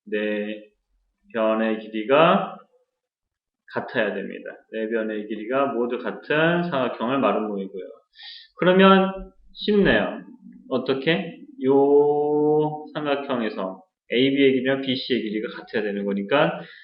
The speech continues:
이등변 삼각형이잖아요. 그쵸? 그러면 X가 얼마가 돼야 돼? X는 십 센티미터이다 라는 거 우리가 알 수가 있고요. 그 다음에 두 번째 성질은 한번 복습해 볼까요?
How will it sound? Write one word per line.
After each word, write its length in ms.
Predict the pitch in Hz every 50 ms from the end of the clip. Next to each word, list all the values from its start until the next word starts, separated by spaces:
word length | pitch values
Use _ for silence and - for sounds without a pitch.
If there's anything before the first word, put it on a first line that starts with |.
| - - _ _ _ _
이등변 380 | - 156 165 180 196 180 170 -
삼각형이잖아요. 600 | 139 123 110 104 - 113 98 95 98 95 92 92 - - -
그쵸? 320 | - - - 165 180 - - - - - _ _ _ _ -
그러면 280 | 143 135 139 139 139 117
X가 360 | 117 - - 151 139 139 117 107
얼마가 320 | 110 113 110 107 107 101
돼야 200 | 110 107 110 107
돼? 280 | 143 156 170 196 180 170 107 104 - - -
X는 280 | 120 123 143 170 196 - - - - _ _ _ _ _ _
십 640 | _ - - - - - 175 180 185 185 180 180 180 -
센티미터이다 1080 | 160 151 151 151 151 - 151 143 139 131 135 135 131 120 117 110 113 123 123 123 120 117
라는 260 | 113 107 107 107 107
거 240 | 117 135 143 147 151
우리가 300 | 135 107 107 113 110 98
알 120 | 92 95
수가 260 | 95 - - - 101 95
있고요. 540 | 95 - _ 98 95 95 101 123 147 170 - - _ _ - - - _ _ _
그 100 | 156 156
다음에 220 | 170 185 185 175
두 140 | - 170 170
번째 280 | 202 214 202 208 202
성질은 800 | 196 208 196 190 185 175 165 175 185 185 175 131 104 - - - - - - - _ _
한번 460 | 143 156 151 147 147 147 143 143 147 - - _ _ _ _ _ _
복습해 340 | - 131 131 - 147 143 139
볼까요? 540 | 127 - - 135 135 147 180 208 - -